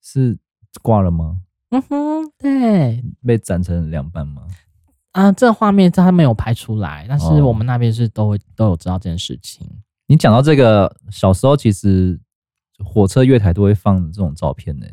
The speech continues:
Speaker 1: 你还有印象吗？
Speaker 2: 真的吗？什么照片？
Speaker 1: 就是，呃，穿越铁轨被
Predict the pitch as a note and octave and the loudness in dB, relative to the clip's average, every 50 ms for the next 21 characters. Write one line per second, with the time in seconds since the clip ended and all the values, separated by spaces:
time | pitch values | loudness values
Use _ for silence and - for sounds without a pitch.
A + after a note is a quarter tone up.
0 | F2+ G2 F#2 F2 E2+ F2 - F#3+ A3 A3+ G#3+ G#3 G3 F#3 F3+ F3+ F3+ F#3 F3+ - | -16 -12 -8 -6 -4 -2 0 2 2 4 4 4 4 4 4 2 0 0 -2 -6
1 | - _ _ - C3 B2 C#3 C#3+ C3 - - B2+ A#2+ F#2 E2 G2+ - _ _ _ | -10 _ _ -2 -2 0 2 0 0 0 0 0 0 0 -2 -6 -12 _ _ _
2 | _ - - A#2 A2 A#2+ A#2+ A#2+ A#2 A2 G#2+ G2+ F#2+ F2+ C#2+ - - _ _ _ | _ -6 -4 -4 -2 0 2 2 4 4 2 2 0 -2 -4 -8 -12 _ _ _
3 | _ _ _ _ _ _ _ _ _ - - - G2+ F#2 F2+ F2 F2 - - A#2 | _ _ _ _ _ _ _ _ _ -20 -8 -4 -2 0 2 0 0 0 0 0
4 | A2+ A#2 A#2+ A#2 A2 G2 _ - - E2+ D#2 - F#2+ D#2+ C#2+ C2+ C2+ - - F2+ | 2 4 4 4 2 2 _ -2 -2 -2 0 0 0 0 0 -2 -2 -2 0 0
5 | F2 E2 D#2+ | 0 0 -2